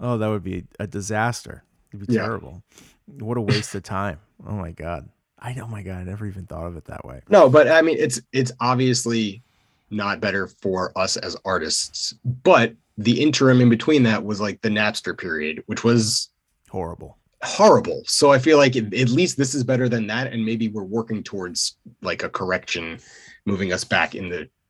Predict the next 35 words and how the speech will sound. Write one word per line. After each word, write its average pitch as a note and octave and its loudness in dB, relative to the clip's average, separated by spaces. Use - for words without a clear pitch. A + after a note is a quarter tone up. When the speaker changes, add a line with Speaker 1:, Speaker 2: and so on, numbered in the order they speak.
Speaker 2:
pre-Napster F2 -2
times. D#2+ -8
But D#2 -6
Speaker 1:
Yeah, E2+ -12
that A#2+ -4
makes E3+ -4
me, A2 -4
the A2+ -4
whole C#3+ -4
time G#2 -8
make, F#2 -10
made F#2 -10
me F2 -12
feel D#2 -14
bad E2 -12
for E2 -16
Lars E2 -14
Ulrich, D#2+ -16
Speaker 2:
<laughs> - -6
Speaker 1:
'cause, C3+ -4
I C#3+ 2
mean, C#3+ 0
you D#3+ -8
know, G2 -2
he's A#2 -4
not F3 0
a B2 2
very G2+ -4
likable F2+ -8
character, G2 -4
Speaker 2:
<laughs> B2 0
Speaker 1:
but A#2 2
he's, G#2+ -4
you B2+ -14
know, A#2+ -8